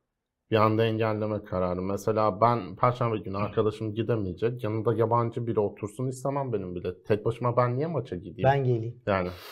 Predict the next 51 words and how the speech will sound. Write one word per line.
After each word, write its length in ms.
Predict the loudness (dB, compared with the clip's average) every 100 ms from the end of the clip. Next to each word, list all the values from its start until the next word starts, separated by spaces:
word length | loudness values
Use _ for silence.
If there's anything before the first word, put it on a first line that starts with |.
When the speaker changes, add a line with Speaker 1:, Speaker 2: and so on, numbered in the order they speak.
| -4
Speaker 1:
ya, 160 | -2 -2 -4
götüremiyorum 720 | 4 4 6 6 8 6 6 8
işte. 120 | 12
Speaker 2:
Evet, 160 | 12
Speaker 1:
Gel 160 | 12 12
Speaker 2:
öyle 100 | 12 12
bir 100 | 12
Speaker 1:
istiyorsan. 180 | 12 12
Speaker 2:
durum 140 | 12 12
var. 100 | 12
Evet. 200 | 12 12
A, 220 | 12 12 10
mesela 400 | 8 6 6 6 6
<clears throat> 100 | 2
yani 500 | 4 4 4 0 -6 _
daha 220 | 8 10 8
önce 140 | 4
Speaker 1:
Hı. 220 | 2 0
Speaker 2:
sen, 340 | 0 0 4 4
ben 180 | 6
başka 260 | 4 4 2
Pasolik 400 | 2 0 -2 -6
çıkarttım 440 | -4 -2 -2 -4
için 160 | -6 -4
Galatasaray 340 | -2 -2 -2
Speaker 1:
Hı. 40 | -4
Speaker 2:
Pasolik'i 360 | -4 -4 -4
çıkar, 300 | -4 0 2
bana 220 | 4 2 2
bilet 240 | 2 2
vermiyorlar 480 | -4 -4 -10 -12 -14
yani. 140 | -8 2
Ben 80 | 4
Speaker 1:
Evet, 100 | 6
Speaker 2:
abi 200 | 4 4
Speaker 1:
yani. 120 | 2
Speaker 2:
futbol 200 | 6 8
sever 260 | 8 6 6
olarak 280 | 6 4
ben 80 | 2
izlemek 360 | 2 4 2 0
istiyorum 380 | -2 0 0 -4
ya. 160 | -8 -14 _ _ _ _ _ _ _ _ _ _ -4
Speaker 1:
Ya 160 | -4
ben 360 | -4 -4 -2 -2
saçma 400 | 0 2 4 2
sapan 380 | 0 0 0 0
bir, 120 | 0
ya 160 | 4 4
giderek 560 | 2 2 4 4 4
ya 80 | 2